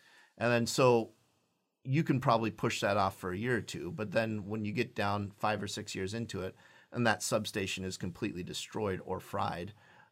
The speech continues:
um, it's gonna cost a lot more than the money that you stole, uh,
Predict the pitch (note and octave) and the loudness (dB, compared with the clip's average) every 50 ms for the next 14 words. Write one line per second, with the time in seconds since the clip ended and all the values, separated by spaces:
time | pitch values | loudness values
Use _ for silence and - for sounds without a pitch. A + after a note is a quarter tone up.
0 | _ _ - F2+ G2 F#2 F2 F2 F2 F2 E2+ - - _ _ - G#2+ G2+ - - | _ _ -2 0 0 2 0 0 -2 -4 -6 -10 -12 _ _ -6 -6 -4 -2 -2
1 | A#2+ G#2+ G2 - - A2 G#2 G2 - - G2 G2+ G2+ G2+ G#2 G2+ - G2+ G2 G#2 | -2 -2 -2 0 0 0 0 0 -2 -4 -2 0 2 2 2 2 0 -2 -4 -2
2 | G#2 G#2 F#2+ F#2+ G2+ G2 F#2+ - - G2 G2+ G2+ G2 F#2+ F#2+ F#2+ F#2+ F#2+ F#2+ F#2+ | -2 -2 -2 -2 -4 -6 -8 -10 -8 -4 -2 -2 -2 -2 -2 -2 -2 0 -2 -2
3 | F2+ F2+ F2 - E2 F2 F2+ F2 F2 - _ _ - - - - A#2+ A2 G2 F#2 | -4 -4 -8 -8 -8 -8 -8 -8 -10 -12 _ _ -12 -8 -4 -2 0 0 0 0
4 | F2+ F#2 F#2+ _ _ _ - - - - _ _ _ _ - F2 F#2 - - - | -2 -4 -8 _ _ _ -20 -20 -20 -20 _ _ _ _ -6 -4 -2 -2 -2 -4
5 | - | -6